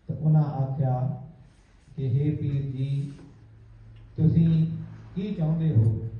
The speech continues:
ਮਾਇਆ ਚਾਹੀਦੀ ਹੈ, ਵਸਤਰ ਚਾਹੀਦੇ ਹਨ, ਖਾਣ ਪੀਣ ਵਾਸਤੇ ਚਾਹੀਦਾ ਹੈ,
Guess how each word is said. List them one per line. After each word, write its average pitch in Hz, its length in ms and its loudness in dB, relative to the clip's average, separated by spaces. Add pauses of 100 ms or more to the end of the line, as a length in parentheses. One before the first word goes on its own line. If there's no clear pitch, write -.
(720)
ਮਾਇਆ 139 400 0
ਚਾਹੀਦੀ 156 520 2
ਹੈ, - 280 -2 (760)
ਵਸਤਰ 165 380 2
ਚਾਹੀਦੇ 160 440 2
ਹਨ, 139 240 2 (800)
ਖਾਣ 160 340 6
ਪੀਣ 165 240 4
ਵਾਸਤੇ 151 360 2
ਚਾਹੀਦਾ 151 360 0
ਹੈ, 123 500 -2